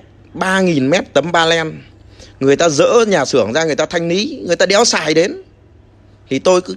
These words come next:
mua kênh với giá sắt vụn một tí. Về tôi bán lại trên giá sắt vụn một tí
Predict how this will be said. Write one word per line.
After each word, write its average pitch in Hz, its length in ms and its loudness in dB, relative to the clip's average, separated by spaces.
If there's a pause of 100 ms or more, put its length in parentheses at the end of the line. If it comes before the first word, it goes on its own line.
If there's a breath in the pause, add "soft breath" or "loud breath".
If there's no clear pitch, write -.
mua 185 260 0
kênh 185 300 0
với 165 100 0
giá 175 140 0
sắt 226 200 -4
vụn 165 160 -4
một 135 120 -2
tí. 202 240 -2 (680 soft breath)
Về 147 240 2
tôi 190 160 2
bán 170 240 0
lại 135 220 -4 (180)
trên 208 220 2
giá 185 160 0
sắt 240 160 -2
vụn 165 200 -2
một 139 120 -2
tí 220 220 0